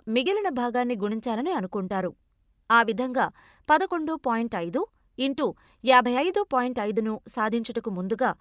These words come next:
పదకొండు మరియు యాభై ఐదును గుణించాలి మరియు సున్నా పాయింట్ ఐదు మరియు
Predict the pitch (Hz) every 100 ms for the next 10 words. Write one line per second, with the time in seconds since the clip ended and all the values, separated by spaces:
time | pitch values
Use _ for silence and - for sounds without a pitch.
0 | _ _ _ 226 226 285 277 285 440 _
1 | - 240 247 254 262 _ - 254 302 359
2 | 320 269 247 311 220 196 190 220 190 180
3 | _ _ - 202 202 180 269 466 _ _
4 | - 339 381 440 - 269 277 240 185 185
5 | 392 _ - 220 233 247 202